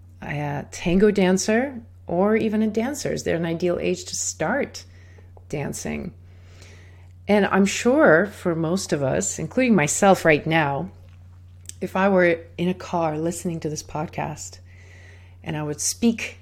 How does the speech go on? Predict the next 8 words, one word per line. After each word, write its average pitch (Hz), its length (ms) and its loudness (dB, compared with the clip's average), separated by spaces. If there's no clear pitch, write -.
the - 120 -2
answer 151 540 0
into 226 220 6
the 156 180 0
air, 135 320 -4
I 165 80 2
would 165 160 0
say, 151 560 -2